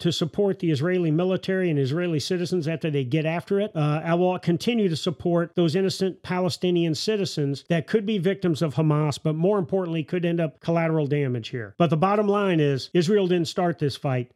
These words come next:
Hamas started this fight, and I guarantee you, Israel's looking to finish it. So that's it for the Israeli war. Thanks again for tuning in here. But before we get out of here, though, I've got a new segment on our show, our show that I wanna start showing, and it's called Warrior Shoutout.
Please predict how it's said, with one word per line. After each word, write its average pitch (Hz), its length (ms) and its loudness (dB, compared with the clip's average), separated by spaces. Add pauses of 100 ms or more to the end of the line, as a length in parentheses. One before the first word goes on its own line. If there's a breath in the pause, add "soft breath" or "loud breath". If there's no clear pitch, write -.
Hamas 160 320 2
started 143 380 -2
this 127 140 -2
fight, 131 360 -2
and 139 120 2
I 156 80 2
guarantee 165 540 0
you, 123 200 -2
Israel's 143 440 0
looking 139 260 -2
to 113 80 -4
finish 117 360 -8
it. - 120 -20 (200)
So 190 120 2
that's 233 260 2
it 240 140 0
for 226 80 0
the 214 100 2
Israeli 208 460 4
war. 180 480 2 (100)
Thanks 202 260 0
again 185 280 0
for 180 100 -4
tuning 170 400 0
in 156 140 0
here. 143 160 0
But 131 140 -2
before 190 320 -2
we 233 120 -2
get 220 140 2
out 202 180 0
of 160 60 0
here, 151 160 0
though, 135 360 -2
I've 160 120 0
got 208 160 2
a 175 40 2
new 214 180 2
segment 196 420 0
on 180 120 0
our 165 140 -2
show, 147 560 -6
our 170 180 0
show 170 360 0
that 143 180 -2
I 165 120 0
wanna 175 380 0
start 170 320 0
showing, 147 320 0
and 139 120 2
it's 131 80 -4
called 214 280 2
Warrior 185 300 2
Shoutout. 123 480 -6